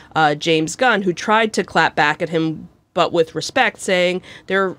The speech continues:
uh, they're fine and good for those who enjoy that type of film. By the way, knowing that, uh, what goes into them,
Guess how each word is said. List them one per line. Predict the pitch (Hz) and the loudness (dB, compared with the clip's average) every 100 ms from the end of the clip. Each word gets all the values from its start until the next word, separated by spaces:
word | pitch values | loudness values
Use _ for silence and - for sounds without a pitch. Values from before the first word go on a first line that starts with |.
| - | -2
uh, | 175 165 160 | 0 2 2
they're | 165 | 0
fine | 170 247 254 277 | -2 0 0 0
and | 262 226 | -2 -2
good | 196 185 190 | 0 0 -2
for | - 185 175 170 165 165 | -4 0 2 2 0 0
those | 175 185 | -2 0
who | - | -2
enjoy | 185 175 175 170 | -4 -2 -2 0
that | 165 - | 0 -2
type | - 160 | -4 -4
of | 160 | -6
film. | - 302 254 208 208 - - _ | -4 0 0 0 -4 -12 -20 _
By | 196 196 | -2 0
the | 196 | 0
way, | 180 180 175 170 | 2 2 2 2
knowing | 175 180 185 190 185 175 | 0 0 2 2 0 0
that, | 170 160 156 _ _ - | 2 2 0 _ _ -4
uh, | 175 165 | 0 2
what | 170 165 | 0 0
goes | 165 170 | -2 0
into | 247 294 247 | 0 0 2
them, | 196 185 | 2 0